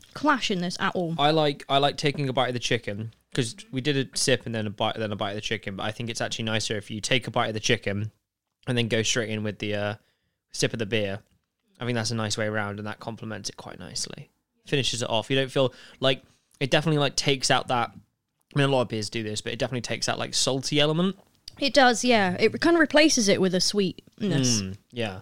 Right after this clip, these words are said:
Speaker 1: But not, like, a sugary sweetness.
Speaker 2: Mm.
Speaker 1: No, this has definitely worked really, really well. I'm <laughs> actually
Speaker 2: Do,
Speaker 1: quite impressed
Speaker 2: do you
Speaker 1: with
Speaker 2: know of any
Speaker 1: myself.
Speaker 2: other beers that you would maybe recommend that might be a little different to this that you might suggest?
Speaker 1: Um, yes, I do.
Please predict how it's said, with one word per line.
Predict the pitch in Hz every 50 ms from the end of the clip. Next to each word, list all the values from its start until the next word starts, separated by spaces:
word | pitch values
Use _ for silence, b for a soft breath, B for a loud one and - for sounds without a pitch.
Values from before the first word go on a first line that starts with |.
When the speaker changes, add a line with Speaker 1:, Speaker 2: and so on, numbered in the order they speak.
| -
Speaker 1:
But | - 247
not, | 247 247 190
like, | 214 233 233 226 -
a | 226 214 202 - _ _ _ _ _ _ - -
sugary | - - - 254 196 214 190 170 170
sweetness. | 165 - - 156 - - 147 160 180 185 185 - - 139
Speaker 2:
Mm. | 151 143 123 107 95 92 _ _ _ _ _ _ _ _
Speaker 1:
No, | - 220 214
this | 208 196 -
has | 208 -
definitely | 226 214 - 208 190 185
worked | 185 185 180 170 170 - - -
really, | 170 180 175 170 165 165 160
really | 160 165 160 156
well. | 165 165 160 156
I'm | 156 165 175 - - - 196
<laughs> | - -
actually | - - 180 -
Speaker 2:
Do, | - -
Speaker 1:
quite | - 175 - 156
impressed | 175 165 - - 190 - -
Speaker 2:
do | 160
you | 160
Speaker 1:
with | 165 165
Speaker 2:
know | 160
of | 156
any | 160 156 156
Speaker 1:
myself. | 156 156 151
Speaker 2:
other | 143
beers | 127 131 123 117 110 -
that | - -
you | 120 113
would | 117 113 107
maybe | 117 117 113 107 110
recommend | 113 110 107 - - 113 113 107 107
that | 107
might | 104 107 107
be | -
a | 107 107
little | 113 - 117
different | - - 135 - - 156 139 -
to | -
this | 156 160 165 180 175 - - - - _ _ _ _ _ _
that | -
you | 135 135 131
might | 139 135 131 123 - -
suggest? | - - 131 131 147 147 165 - - - - - B B B B B B B B B
Speaker 1:
Um, | 269 254 254 254 254 254 247 247 247 247 247 247 254 254 247 214 - -
yes, | - - 131 160 240 240 254 247 226 226 294 - - - - -
I | - 233
do. | - - 233 208 196 202 208 233 254 240